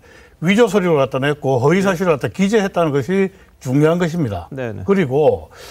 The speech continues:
Speaker 1: 자꾸 이제 변호사들이나 아니면 이 논의를 관련을 갖다 해가지고 법원의 이 판결을 갖다 가지고도 이야기를 갖다 하는데요. 이 학칙은, 학칙은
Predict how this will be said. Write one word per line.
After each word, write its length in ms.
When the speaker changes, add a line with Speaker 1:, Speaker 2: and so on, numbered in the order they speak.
Speaker 1:
자꾸 360
이제 180
변호사들이나 720
아니면 280
이 100
논의를 1400
관련을 380
갖다 200
해가지고 760
법원의 1500
이 320
판결을 380
갖다 180
가지고도 460
이야기를 320
갖다 180
하는데요. 600
이 120
학칙은, 1000
학칙은 760